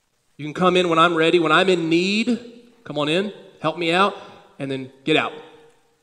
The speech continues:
Get back over into the, the corner of obscurity, and I'll call you all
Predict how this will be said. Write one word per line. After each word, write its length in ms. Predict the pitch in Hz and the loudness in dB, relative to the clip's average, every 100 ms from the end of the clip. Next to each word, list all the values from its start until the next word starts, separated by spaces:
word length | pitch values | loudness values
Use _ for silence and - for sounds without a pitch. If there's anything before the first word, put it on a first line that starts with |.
| _ _ _ _ _ _ _ | _ _ _ _ _ _ _
Get 140 | 135 139 | -8 -2
back 220 | 151 156 | -2 2
over 260 | 160 151 156 | 0 0 -2
into 260 | 151 156 | -2 -2
the, 200 | 143 135 | 0 0
the 100 | 131 | -2
corner 540 | 135 - 170 165 165 160 | -6 -4 -2 0 0 0
of 280 | 147 143 | 0 -2
obscurity, 600 | 139 - - 214 220 226 214 | -6 -8 -8 -6 -2 0 2
and 100 | 175 | 0
I'll 80 | |
call 440 | 143 - 220 247 262 | -2 2 8 8 8
you 100 | 254 | 6
all 400 | - 214 220 | 2 4 4